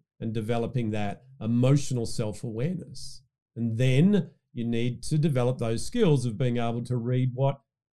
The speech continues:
could be going on in others and show an interest and a concern so that they can then let you know exactly how they're feeling.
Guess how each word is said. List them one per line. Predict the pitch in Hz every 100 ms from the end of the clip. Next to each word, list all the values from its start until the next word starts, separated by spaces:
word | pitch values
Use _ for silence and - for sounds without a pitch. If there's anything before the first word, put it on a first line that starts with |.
| _
could | - 262 247 165
be | 127
going | 117 110 107
on | 104 101
in | 104
others | 127 131 107 95
and | 120 113
show | - 151 143 139 131 - -
an | 117 131 -
interest | 208 226 - 143 113 -
and | 110
a | 104
concern | - 98 - - 208 165 104 87 - - _ _ _
so | - 113
that | 107
they | - 110
can | 107 120 110
then | 104 101 98 101 95 _ -
let | 98 104 -
you | 123
know | 107 95 90 90 90 _ _ _ _ _
exactly | 104 98 107 92 107
how | 85 95
they're | 90 92
feeling. | - 101 104 -